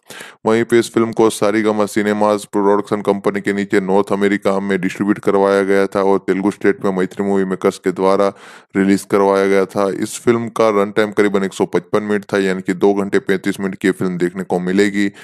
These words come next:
जिसको सेंसर बोर्ड की तरफ से यूएस सर्टिफिकेट मिला हुआ है। सिनेमेटोग्राफी मिरोस्लाव कुबा ब्रोजेक ने की हुई थी, एडिटिंग नवीन नुले ने की हुई है। वहीं पे म्यूजिक डिपार्टमेंट में अनिरुद्ध रविचंद्रन ने बैकग्राउंड स्कोर, सॉन्ग्स दोनों कंपोज किए हुए।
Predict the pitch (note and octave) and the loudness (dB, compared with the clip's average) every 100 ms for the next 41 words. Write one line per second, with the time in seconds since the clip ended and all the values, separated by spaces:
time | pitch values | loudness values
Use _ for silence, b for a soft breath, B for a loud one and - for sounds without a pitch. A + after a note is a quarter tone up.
0 | B B A#2+ A2+ B2+ A2+ A2 A2 G2+ G#2 | B B -2 2 0 0 -4 -4 0 0
1 | - G#2 G2 G2 G2 F2+ F2+ F#2 F#2+ - | 0 -2 -2 0 0 2 4 2 0 -8
2 | - F2+ F2+ F#2 F2 G2 G#2 G#2 G2+ G2+ | -6 -4 -4 -2 2 2 4 2 2 0
3 | G2 - G#2+ G#2+ G#2+ G#2 G#2 A#2 G2+ F#2+ | -2 -2 0 2 2 2 0 -2 -4 0
4 | G2 G2+ - G2+ G2+ G2+ - G2 G2 G2 | 2 2 0 2 2 0 -2 0 2 2
5 | F#2+ F#2 F#2+ F#2 F#2 F#2+ F2+ G2+ G2+ G2+ | 0 2 2 2 -2 -4 -8 0 2 4
6 | G2+ G2 G2+ G2+ B B B - G2+ G#2 | 4 2 0 -2 B B B -2 0 0
7 | G#2+ G2 F2+ F#2+ G#2 G#2 G2+ G2+ G2+ - | -2 -2 0 0 0 0 2 0 -2 -2
8 | G2+ G2+ G2 G2 G2 F#2+ F#2+ F#2+ F#2+ F2+ | 2 4 4 4 2 2 0 0 0 2
9 | F#2+ G#2 G#2 - G2+ G#2+ G2+ G2+ - F#2+ | 2 2 0 0 -2 -4 -4 -4 -4 0
10 | G2+ G2+ F#2+ F#2+ G2+ G#2 G2 G2+ G2 F2+ | 2 2 2 2 2 -2 -2 -2 0 0
11 | F2+ F#2 G2 G2+ G#2 G2+ - G2 G2+ - | 0 0 0 0 0 0 0 -4 -4 -2
12 | F#2+ F#2+ F#2+ F#2+ F#2+ F#2+ F#2 - F#2+ G2 | 0 0 0 -4 0 0 0 0 4 6
13 | G2+ G2 | 6 4